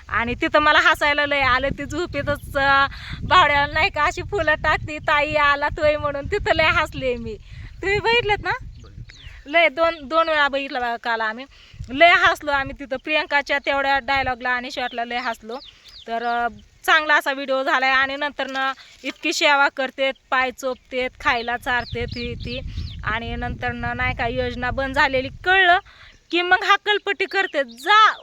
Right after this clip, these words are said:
Speaker 1: उठ." फॅनच्या हवेखाली मस्त झोपली महाराणी, "उठ, निघ," आली तशी इष्टीनी. भारी असा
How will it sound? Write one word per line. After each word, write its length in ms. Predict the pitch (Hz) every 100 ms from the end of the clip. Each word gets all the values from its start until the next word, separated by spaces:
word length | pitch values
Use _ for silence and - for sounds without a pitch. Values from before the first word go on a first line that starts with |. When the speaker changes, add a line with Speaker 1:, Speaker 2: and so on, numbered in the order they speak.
| -
Speaker 1:
उठ." 400 | 370 508 - - _ _ - - - _ _ _ _ -
फॅनच्या 320 | 262 262 330
हवेखाली 480 | 277 277 277 311 285
मस्त 340 | 277 285 -
झोपली 400 | 285 285 302 277
महाराणी, 580 | 277 294 269 269 262 262
"उठ, 280 | 277 320 349 -
निघ," 440 | 294 339 392 370
आली 300 | 294 285 294 302
तशी 380 | 294 339 320 262 -
इष्टीनी. 720 | 247 285 - 294 285 254 247 269 - - - - -
भारी 300 | 240 277 262
असा 200 | 254 262